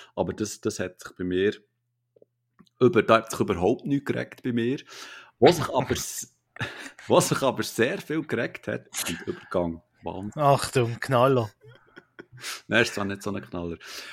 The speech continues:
Speaker 1: Was sich bei mir sehr viel geregt hat, und zwar im Sinn von einer Vorfreude, ist, wo ich plötzlich gelesen habe, ich glaub, das ist noch im Dezember gsi, dass es auf Netflix im Januar eine Kultserie wird geben, und zwar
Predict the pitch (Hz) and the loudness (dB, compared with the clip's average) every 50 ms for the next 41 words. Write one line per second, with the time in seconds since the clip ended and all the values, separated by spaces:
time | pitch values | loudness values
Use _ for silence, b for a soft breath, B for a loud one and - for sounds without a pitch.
0 | B B - 123 160 208 185 202 - - 170 143 143 175 185 - - 123 127 160 | B B 8 10 10 10 10 6 4 4 4 6 8 6 6 6 6 6 6 6
1 | 165 - 175 175 175 180 120 123 151 170 - - - 160 156 160 - - - - | 6 6 6 6 6 6 4 4 4 2 -2 -2 -2 -2 -2 -2 -4 -8 -10 -8
2 | - - - - 120 131 139 - 127 107 - - 120 123 143 139 - 120 113 101 | -6 0 2 4 4 4 4 2 0 0 2 2 2 2 2 0 -2 -2 0 0
3 | 101 98 - - 117 107 120 175 233 - - - 123 120 117 127 143 139 - - | 0 -2 0 2 4 4 4 4 2 -2 -2 0 0 0 2 2 0 -2 -2 0
4 | 135 120 - - - - 120 117 113 113 110 98 - 113 113 - - - - 123 | 0 2 2 0 -2 -2 0 0 2 2 2 2 0 -2 -2 -2 -4 -6 -8 -8
5 | - - - 98 92 104 139 151 - - 170 135 135 135 139 165 - - - - | -8 -4 2 4 6 6 6 4 2 -4 -4 -2 -2 -2 -2 -4 -6 -12 -18 -20
6 | _ _ _ - - 101 - - - - - 104 - - 107 107 101 92 98 110 | _ _ _ -4 -4 -4 -4 -4 -8 -8 -6 -6 -6 -4 -2 -2 -2 0 0 0
7 | 139 - - - 160 160 156 156 147 - 170 - - - - 131 127 135 147 160 | 0 -2 -4 -6 -6 -4 -4 -6 -8 -10 -12 -14 -14 -6 -4 -2 -2 -2 -2 -6
8 | B B B B B B B B B 120 113 104 101 95 110 101 - - 107 110 | B B B B B B B B B 0 2 2 0 -4 -6 -6 -2 0 2 2
9 | 139 - - - - - 160 165 170 - - - - - - - _ 120 117 104 | 2 0 -4 -6 -2 0 0 0 -2 -4 -8 -8 -8 -8 -8 -6 _ -2 0 0
10 | 104 101 104 98 104 110 127 147 180 202 202 180 160 143 139 143 147 - - 113 | 0 -2 0 2 2 4 4 4 2 4 4 4 4 4 2 0 -2 -2 -4 -4
11 | - - - - - 120 135 175 220 - - - - 180 147 151 156 156 147 139 | -4 -4 -6 0 2 4 4 4 2 0 -6 -4 -4 -2 -2 -2 -2 -4 -4 -4
12 | 143 143 143 - - - - 131 120 123 123 - - 110 101 - - - 101 110 | -4 -6 -6 -8 -12 -8 -6 -4 -2 -2 -2 -2 -4 -6 -6 -4 -4 -4 -2 -2
13 | 120 120 - | -2 -4 -4